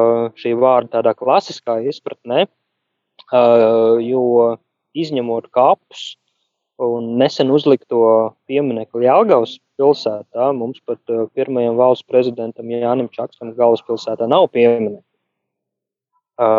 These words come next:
mums, ā, mūsu tādā kolektīvajā atmiņā, ā, tiek, ā, ā,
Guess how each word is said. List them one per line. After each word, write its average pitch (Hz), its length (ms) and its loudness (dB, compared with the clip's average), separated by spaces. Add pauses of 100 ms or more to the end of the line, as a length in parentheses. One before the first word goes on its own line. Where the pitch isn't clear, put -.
(460)
mums, 123 500 -4 (120)
ā, 120 160 6 (1000)
mūsu 147 460 -2
tādā 117 440 0
kolektīvajā 120 960 0
atmiņā, 123 420 -8 (520)
ā, 120 100 0 (380)
tiek, 147 580 0
ā, 120 120 6 (960)
ā, 123 120 -2